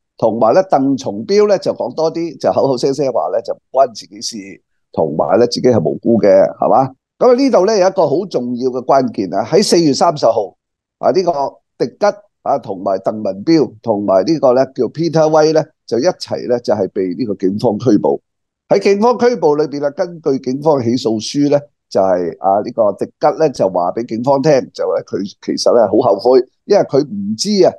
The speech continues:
啊，佢同呢個經貿辦事處呢一個啊袁 Sir 呢做嘅嘢呢係犯法嘅，佢以為全部都係合法。嗱，呢度呢，我哋要記住啊。咁啊，佢當然以為全部都合法啦，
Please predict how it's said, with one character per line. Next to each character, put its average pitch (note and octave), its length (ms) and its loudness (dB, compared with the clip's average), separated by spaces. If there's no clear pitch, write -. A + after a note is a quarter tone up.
啊， C3 160 2
佢 C3 220 -4
同 G2 280 -14
呢 D3 80 -6
個 C#3+ 140 2
經 D#3 300 -2
貿 G#2 200 2
辦 G2+ 240 0
事 G#2+ 220 -8
處 B2 160 -8
呢 A#2+ 160 -4
一 C3+ 80 2
個 A2 220 4
啊 G2 280 2
袁 A#2 180 0
Sir B2 300 2
呢 G3+ 120 4
做 D3 180 2
嘅 C#3 180 -2
嘢 C#3 180 -2
呢 E3+ 80 -2
係 A#2+ 160 -6
犯 G2 260 -4
法 G#2 160 0
嘅， G2+ 180 -4
佢 D#3 100 2
以 F3 180 -4
為 B2+ 200 0
全 A2+ 420 -4
部 B2+ 220 -2
都 - 100 -2
係 D#3 100 0
合 A2 120 -2
法。 B2 260 -4
嗱， F#2+ 200 -10
呢 D3+ 120 -6
度 B2 320 -6
呢， C#3 120 4
我 A#2 80 -2
哋 G2 120 -8
要 G#2 80 -8
記 G#2+ 160 -2
住 A#2+ 180 -4
啊。 G#2+ 80 4
咁 G3+ 140 0
啊， B3+ 100 0
佢 G#3 80 2
當 A#3+ 200 2
然 G#3+ 80 0
以 G3 80 -2
為 C3+ 160 0
全 B2 180 -8
部 C#3 140 -4
都 F3+ 100 0
合 D3+ 100 -2
法 E3 200 0
啦， F#3 260 2